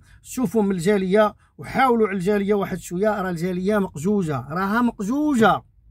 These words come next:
راه والله الا تنفكروا، ولينا تنفكروا نمشيو لدول اخرى، نمشيو لتركيا، نمشيو لمصر، نمشيو لشي،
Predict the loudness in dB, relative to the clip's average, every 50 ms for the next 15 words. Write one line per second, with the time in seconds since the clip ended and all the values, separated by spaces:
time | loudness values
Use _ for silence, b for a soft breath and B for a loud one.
0 | -20 _ -20 _ -20 -20 _ _ -12 -8 -4 -2 -2 -2 -2 -2 2 2 2 2
1 | 2 0 -2 -2 -4 -2 -2 -4 -4 -4 -6 -2 -2 -2 -2 B B B B B
2 | -2 0 2 2 2 2 2 0 0 -2 -4 -6 -6 -6 -2 0 0 0 2 2
3 | 2 2 4 2 4 4 2 2 2 0 -2 -2 -4 b b b b b -12 -8
4 | -4 -4 -4 -2 -2 0 0 0 0 0 -2 0 2 2 2 0 0 -2 0 2
5 | 2 4 4 4 2 0 0 -2 -2 -2 0 -2 -2 -2 -4 -4 -4 -4 -4 -8
6 | -8